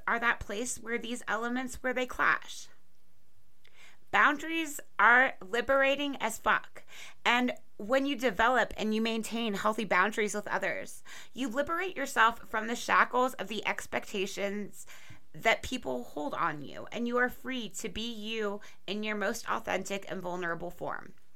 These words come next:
Boundaries are how we honor our own needs and advocate for ourselves. When we develop healthy boundaries,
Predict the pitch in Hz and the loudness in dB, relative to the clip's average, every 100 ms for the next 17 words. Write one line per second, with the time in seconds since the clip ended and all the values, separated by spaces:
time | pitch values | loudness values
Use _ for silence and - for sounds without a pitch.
0 | - - - - - - - - 208 247 | -12 -12 -12 -10 -8 -8 2 10 10 10
1 | 262 254 247 - 208 214 214 208 - 196 | 0 2 2 8 8 8 4 -4 2 2
2 | 233 254 277 285 - - 202 226 240 240 | 2 2 0 -4 -2 4 4 4 2 0
3 | 214 185 208 - - 208 190 226 202 - | -2 -2 -4 -4 -2 4 6 6 4 -6
4 | 175 - 123 104 - - - - - - | -8 -6 -4 -4 -4 -8 -8 -12 -12 -10
5 | - - - 233 240 220 226 220 262 269 | -12 -12 -4 -2 0 0 4 4 4 0
6 | 220 220 233 185 185 226 254 262 | -6 -6 2 6 6 6 -2 -2